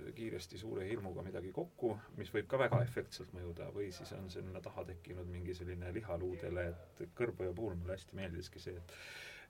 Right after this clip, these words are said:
et iga see te-, tegelane, ke-, ke-, kes mind seal huvitas, oli nagu endale kasvatanud sellise, sellise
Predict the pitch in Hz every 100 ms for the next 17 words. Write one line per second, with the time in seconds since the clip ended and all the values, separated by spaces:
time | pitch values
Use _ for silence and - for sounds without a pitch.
0 | - 85 87 - - 90 87 90 92 98
1 | - - 104 - - 107 107 92 87 87
2 | 85 85 92 90 90 87 87 92 117 135
3 | 90 - 90 87 87 87 90 92 87 87
4 | 87 - 85 - 85 - 85 90 95 87
5 | 85 - - - - - - - - -
6 | - - 87 85 90